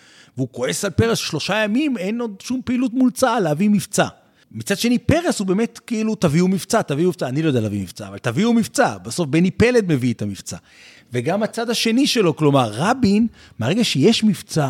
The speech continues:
הפרטים הקטנים, עמירם לוין הרי תיאר לנו איך הוא בתוך קצין צעיר נשלח לפריז, רבין ראש הממשלה מתקשר אליו, לשמוע איך בנוי הטרמינל,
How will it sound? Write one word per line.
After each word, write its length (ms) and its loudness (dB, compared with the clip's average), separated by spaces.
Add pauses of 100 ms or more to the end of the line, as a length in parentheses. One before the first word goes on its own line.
הפרטים 560 0
הקטנים, 540 0
עמירם 360 6
לוין 240 2
הרי 160 0
תיאר 180 2
לנו 120 6
איך 100 4
הוא 100 8
בתוך 280 0
קצין 340 0
צעיר 300 0
נשלח 380 0
לפריז, 600 0 (360)
רבין 460 4
ראש 200 4
הממשלה 280 2
מתקשר 540 4
אליו, 220 -2 (180)
לשמוע 500 2
איך 180 0
בנוי 320 4
הטרמינל, 640 2